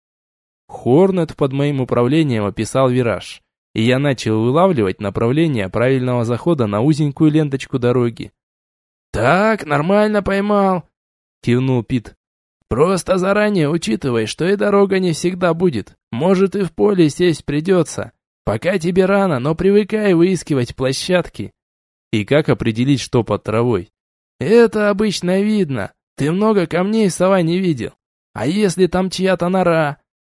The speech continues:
Но ты её просто проскочишь, не проблема. Как закончим, покажу тебе посадку просто на вершину холма.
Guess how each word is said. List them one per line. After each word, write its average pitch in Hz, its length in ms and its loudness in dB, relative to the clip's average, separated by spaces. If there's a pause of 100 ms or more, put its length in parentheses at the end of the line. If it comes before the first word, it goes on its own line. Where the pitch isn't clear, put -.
Но 120 160 0
ты 170 120 -6
её 196 260 4
просто 190 380 -2
проскочишь, 185 720 0
не 127 120 -6
проблема. 165 720 -2 (480)
Как 135 260 -2
закончим, 143 640 -2
покажу 151 440 -2
тебе 165 300 -2
посадку 165 580 -2
просто 175 360 -2
на 175 140 0
вершину 180 440 0
холма. 151 580 -2